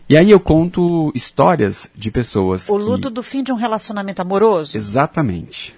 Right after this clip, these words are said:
Speaker 1: E
Speaker 2: Hum.
Speaker 1: como ressignificar, como recomeçar. É possível? É super possível. E quem lê o livro vai perceber isso por meio das histórias. Não é a minha história, são histórias de outras pessoas do meu cotidiano que eu conheço. Essas pessoas autorizaram eu contar as histórias delas, os nomes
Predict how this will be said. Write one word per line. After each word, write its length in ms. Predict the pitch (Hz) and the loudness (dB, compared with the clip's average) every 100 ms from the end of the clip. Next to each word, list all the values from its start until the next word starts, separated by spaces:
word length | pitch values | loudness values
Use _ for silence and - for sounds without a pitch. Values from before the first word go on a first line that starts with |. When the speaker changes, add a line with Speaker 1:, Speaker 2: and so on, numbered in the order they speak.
| - | -12
Speaker 1:
E 60 | - | -6
Speaker 2:
Hum. 20 | 175 | 2
Speaker 1:
como 240 | 202 220 | 4 6
ressignificar, 920 | 180 170 143 135 123 113 - 92 87 90 _ _ - 165 | 4 2 -2 -2 -2 -6 -6 -6 -6 -10 _ _ -20 -8
como 280 | - 202 202 | 4 4 4
recomeçar. 840 | 143 135 - 110 104 - 90 87 85 - | 0 0 -2 -2 -2 -4 -6 -6 -8 -6
É 100 | 135 | -4
possível? 680 | - - - 135 90 90 82 _ _ - - - | -4 -8 -4 -2 -2 -6 -10 _ _ -20 -16 -12
É 60 | |
super 320 | - 170 139 110 | -4 -2 -2 -4
possível. 460 | 101 - 92 90 - - - - | -6 -8 -8 -10 -14 -20 -20 -12
E 60 | 113 | -8
quem 520 | - 165 190 151 117 - | 0 2 2 0 -2 -2
lê 180 | 113 | 0
o 80 | 113 | 2
livro 300 | 107 147 147 | 2 0 2
vai 160 | 127 135 | 2 0
perceber 440 | 143 - 143 143 | -2 -4 -2 0
isso 220 | 127 107 | 0 0
por 120 | - 123 | -2 2
meio 180 | 131 | 2
das 220 | 131 131 135 | 2 0 -2
histórias. 720 | - - 113 113 98 - - - | -8 0 2 2 -2 -10 -14 -4
Não 240 | 135 147 | -2 0
é 140 | 131 117 | -2 0
a 20 | |
minha 180 | 113 117 | 0 -2
história, 520 | - 156 143 165 185 - - | 0 4 4 4 -4 -12 -8
são 180 | - | -2
histórias 460 | 160 - 147 147 143 | -2 2 2 4 2
de 100 | 139 | 0
outras 300 | 185 - 208 | -2 -2 -8
pessoas 680 | - 175 - 113 147 - - | -8 -6 -2 0 -2 -6 -8
do 160 | 127 143 | -2 2
meu 160 | 123 | 2
cotidiano 640 | - 117 131 151 165 139 151 | 0 -4 -4 -2 0 0 -4
que 80 | |
eu 40 | 120 | -4
conheço. 360 | 165 175 156 - | 0 2 2 -2
Essas 160 | 139 | -12
pessoas 320 | - 117 113 | -10 -6 -4
autorizaram 480 | 110 107 117 110 104 | -2 -2 0 0 0
eu 40 | 107 | -2
contar 260 | 117 110 | -4 -4
as 120 | 107 117 | -6 -6
histórias 380 | - 120 131 | -2 0 0
delas, 380 | 139 127 143 165 | 2 4 2 0
os 100 | 127 | -2
nomes 380 | 107 110 107 | 0 0 -2